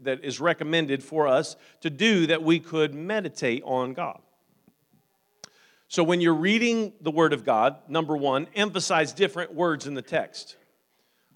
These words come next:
Look at the words, read it, and then read through it again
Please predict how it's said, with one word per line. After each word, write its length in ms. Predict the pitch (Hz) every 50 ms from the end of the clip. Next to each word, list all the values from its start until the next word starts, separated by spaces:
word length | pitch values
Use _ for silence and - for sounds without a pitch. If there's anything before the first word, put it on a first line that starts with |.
| _
Look 220 | - 143 165 156 175
at 120 | 185 170
the 60 | 190
words, 340 | 180 170 175 175 170 160 135
read 320 | 131 143 160 165 170 165 175
it, 140 | 180 170 170
and 160 | 147 147 147
then 200 | 147 156 156 151
read 480 | 143 147 160 170 170 175 170 147 - -
through 260 | 156 151 160 165 165
it 100 | 160 160
again 640 | 147 139 131 120 139 160 156 147 135 135 139 147